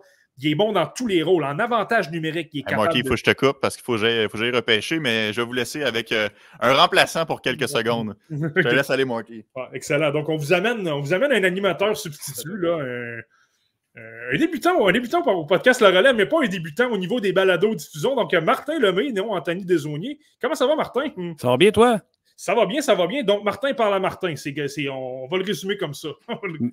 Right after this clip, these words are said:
Speaker 3: Ben oui, content de te jaser. Anthony, arrête pas de parler de toi. Fait que, euh, j'étais un peu tanné, tout se met de te parler en direct.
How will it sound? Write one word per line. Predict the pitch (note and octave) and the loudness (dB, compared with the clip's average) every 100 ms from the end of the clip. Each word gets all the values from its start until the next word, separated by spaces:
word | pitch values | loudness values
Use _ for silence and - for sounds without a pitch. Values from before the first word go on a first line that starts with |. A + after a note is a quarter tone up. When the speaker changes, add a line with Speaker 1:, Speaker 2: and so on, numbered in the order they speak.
| - | -6
Speaker 3:
Ben | A2+ C#3 | 0 4
oui, | G#3 F3 B2 | 4 4 0
content | - C#3+ F#3+ | 2 4 4
de | D3+ | 4
te | E3+ | 6
jaser. | D#3+ D3+ F#3 G3+ | 8 8 6 2
Anthony, | D#3 C#3 D#3+ | 2 0 2
arrête | F3 D3 | 2 0
pas | B2 E3 | 0 -2
de | |
parler | - C3+ | 0 0
de | B2 | 0
toi. | D3+ B2+ | -2 -2
Fait | A2 | -2
que, | A2 | -4
euh, | G#2 G#2 | -4 -6
j'étais | G2 | -4
un | A#2+ | -4
peu | C3 | -2
tanné, | B2 B2+ D#3 | -2 -2 -2
tout | C#3 | -4
se | - | -4
met | C#3+ | -4
de | |
te | C3+ | -2
parler | B2 B2 | 0 0
en | |
direct. | A#2+ A2 G#2+ | -2 -4 -6